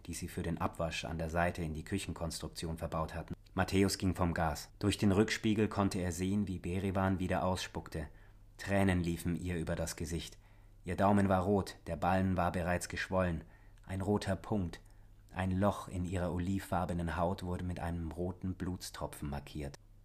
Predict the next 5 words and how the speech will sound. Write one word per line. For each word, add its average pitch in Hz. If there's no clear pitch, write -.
„Wo 123
ist 139
es?“, -
fragte 95
Berivan 87